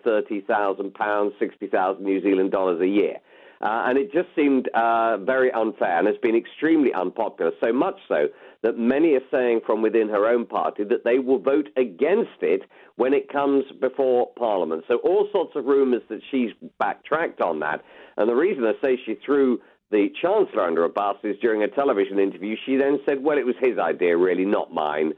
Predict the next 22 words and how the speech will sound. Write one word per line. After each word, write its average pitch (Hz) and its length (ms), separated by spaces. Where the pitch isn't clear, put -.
uh, 117 320
in 135 140
a 156 40
very 185 300
sort 123 140
of 101 80
dismissive 107 600
way, 87 240
which 95 180
is 120 80
extraordinary 147 760
after 101 320
she'd 110 200
only 113 180
just - 260
announced 98 440
it. 80 160
Uh, 123 300
so 151 80
all 202 300
sorts 180 340
of, 139 160